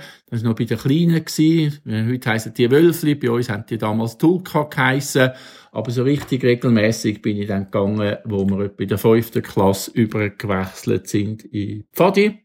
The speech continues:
Ähm, hat's einen Übertritt gegeben, das war ein wichtiger Moment gsi. Und dann habe ich doch eine längere Pfadi-Laufbahn gemacht. Ich bin da alle Stiefel durch gsi, so vom Jungpfadi zum Mittelpfadi und Oberpfadi.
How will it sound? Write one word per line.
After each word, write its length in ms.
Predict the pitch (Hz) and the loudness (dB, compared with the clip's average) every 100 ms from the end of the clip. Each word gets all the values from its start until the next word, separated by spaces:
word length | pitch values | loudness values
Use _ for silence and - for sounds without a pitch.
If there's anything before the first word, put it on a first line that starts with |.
| - | -12
Ähm, 240 | 101 98 95 | -10 -8 -10
hat's 160 | - | -4
einen 100 | 117 | 0
Übertritt 560 | 170 170 156 151 156 156 | 0 -2 -2 0 0 2
gegeben, 220 | 139 135 | 2 2
das 180 | 104 - | -2 -6
war 60 | |
ein 40 | 110 | -6
wichtiger 300 | 107 - 113 | -6 -8 -6
Moment 360 | 101 110 110 | -4 -2 -2
gsi. 300 | 110 120 110 110 - - - _ | -2 2 2 0 -14 -20 -20 _
Und 420 | 104 98 98 - | 0 0 0 -2
dann 220 | 90 98 | -2 0
habe 180 | 92 98 | -2 -2
ich 320 | 92 87 92 | -2 -2 -4
doch 200 | 101 98 | -6 -4
eine 100 | 101 | 2
längere 340 | 135 156 127 127 | 4 4 2 0
Pfadi-Laufbahn 1700 | - 117 120 117 110 - - _ _ 123 113 120 - - 110 117 120 | 0 0 2 0 0 -14 -20 _ _ -2 0 0 -2 0 0 0 -2
gemacht. 440 | - 113 107 - | -2 0 -2 -2
Ich 180 | 95 - | -8 -6
bin 200 | 107 98 | -6 -6
da 180 | - 98 | -6 -6
alle 260 | 95 92 | -4 -6
Stiefel 640 | 87 - 175 131 - 127 120 | -8 0 2 2 2 2 4
durch 380 | 123 123 117 | 2 2 0
gsi, 340 | - 117 110 107 | 0 2 2 2
so 240 | 95 87 | -2 -4
vom 280 | 87 90 98 | -6 -8 -2
Jungpfadi 1040 | 113 147 120 - 147 107 - 117 104 104 | 4 4 2 0 0 0 0 0 2 0
zum 220 | - - 101 | -4 -6 -6
Mittelpfadi 920 | 104 120 127 120 - 107 98 - 98 | -2 -2 -2 -4 0 0 0 0 -4
und 160 | 107 | 2
Oberpfadi. 800 | 131 131 127 - 107 107 123 120 | 2 2 -4 0 0 2 2 0